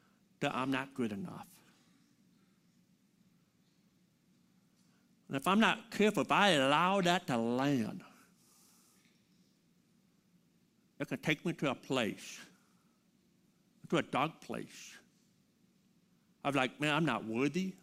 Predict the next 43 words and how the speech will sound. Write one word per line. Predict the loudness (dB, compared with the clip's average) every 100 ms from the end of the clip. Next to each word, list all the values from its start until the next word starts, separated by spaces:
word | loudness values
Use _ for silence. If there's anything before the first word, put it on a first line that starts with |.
| _ -4
I | -4
shouldn't | -2 -8 -4
be | 0 2
here. | 2
I | 0
should | -4 -6
not | -6
be | -4 -6
the | -6
pastor." | 0 0 0 -2 -4 -4 -8 -20 _ _ _ _ _ _ _ _ _ _ _ _ _ _ _ _ _
I | 0
begin | 0 2 2
to | 2
think, | 0 -2 0
"Y'all | 2 2
crazy | 0 0 4 4 2
for | -2
coming | -4 -2 0
to |
hear | 0 0 2
me | 2
every | 2 2
Sunday." | 2 2 2 0 -2 -6 -20 -20 -20 _ _ _ _ _ _ _ _ _ _ _ _
I | -6
said, | -6 -4
"Why | 2 4
in | 6
the | 4
world | 4 4 4
will | 4
you | 2
come | 2 4
hear | 6 6 8
me?" | 6 2 -4 -4 2
I |
mean, | 6
I | 6
begin | 6 4
to | 4
get | 2 2
in | 2
that | 4 2 2
place. | 4 4 4 0 -16 -18